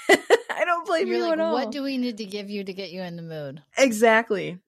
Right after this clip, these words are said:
Speaker 2: A couple of
Speaker 1: Exactly.
Speaker 2: drinks?
Speaker 1: Yeah.
Speaker 2: <laughs>
Speaker 1: Hey, that's how I got m-, all of that information
Speaker 2: Out of
Speaker 1: I found out about him. Yeah. It was,
Speaker 2: Yeah.
Speaker 1: he had felt a little more relaxed and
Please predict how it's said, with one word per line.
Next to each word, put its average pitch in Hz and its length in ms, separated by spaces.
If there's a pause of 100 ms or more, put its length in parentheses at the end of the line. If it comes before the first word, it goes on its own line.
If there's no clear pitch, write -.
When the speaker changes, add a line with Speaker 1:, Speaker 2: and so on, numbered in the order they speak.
Speaker 2:
A 196 100
couple 185 280
of 196 80
Speaker 1:
Exactly. 165 80
Speaker 2:
drinks? 349 720 (320)
Speaker 1:
Yeah. 165 360
Speaker 2:
<laughs> 254 60 (180)
Speaker 1:
Hey, 220 220
that's 190 240
how 240 200
I 202 100
got 208 300 (320)
m-, 180 180
all 185 240
of 175 80
that 170 320 (340)
information 202 680
Speaker 2:
Out 160 80
of 165 60
Speaker 1:
I - 40
found 170 300
out 240 180
about 170 280
him. 175 180 (360)
Yeah. 220 280 (880)
It - 80
was, 180 160
Speaker 2:
Yeah. 160 160
Speaker 1:
he 180 120
had 170 180 (1000)
felt 185 240
a - 20
little 180 160
more 170 200
relaxed 160 500
and - 160